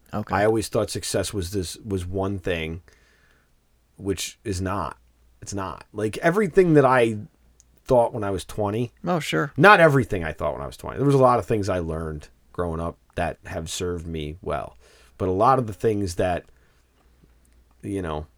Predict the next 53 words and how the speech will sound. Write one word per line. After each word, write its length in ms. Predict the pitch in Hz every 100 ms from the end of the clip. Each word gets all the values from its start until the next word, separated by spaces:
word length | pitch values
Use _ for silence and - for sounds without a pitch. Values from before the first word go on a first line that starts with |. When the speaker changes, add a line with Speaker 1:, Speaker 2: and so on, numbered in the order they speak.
| -
Speaker 1:
The 100 | 127
Speaker 2:
that 60 | 120
Speaker 1:
education 500 | 98 - 131 120 117
system 380 | - 113 - 101
told 340 | - 110 104
you 140 | 101 98
what, 220 | 101 - _ 135
what 180 | 104 - _ _ -
Speaker 2:
Uh, 140 | -
no, 420 | 180 170 143 76 -
just, 200 | 117 143 143
I'm 140 | 151
just 160 | 156 -
talking 240 | 139 117
about 220 | 98 92
life. 220 | 82 80 85
I'm 80 | 117
not, 260 | 127 120
I'm, 360 | 123 135 139 139
I'm 100 | 127
not 160 | 127 110
talking 280 | 113 95 95
about 300 | 87 87 -
<laughs> 80 | -
school 340 | 95 87 85
and, 100 | 87
like, 180 | 95 90 -
no. 400 | 87 110 95 - - -
'Cause 280 | - 156 131 156
the 240 | 165 190 -
thing 180 | - 208
is, 180 | 185 139
is 100 | 135
that, 240 | 139 127 - - _
again, 440 | 131 131 123 85 - _ _ _ -
we 160 | 160
can 200 | 180 165
blame 400 | 131 135 147 135
everything 440 | 117 123 131 131 127
on 80 |
our 100 | 127
childhood. 580 | 120 127 120 120 123 120 - _ _ _ _ -
Speaker 1:
No, 160 | 233
I'm 80 | 240
not 180 | 262 240
blaming 400 | 139 165 247 -
it. 40 |
Speaker 2:
But 160 | 175 180
Speaker 1:
I'm 60 | 165
Speaker 2:
at 40 |
Speaker 1:
just 120 | 131
Speaker 2:
some 280 | 170 202 190
point, 540 | 147 165 139 131 110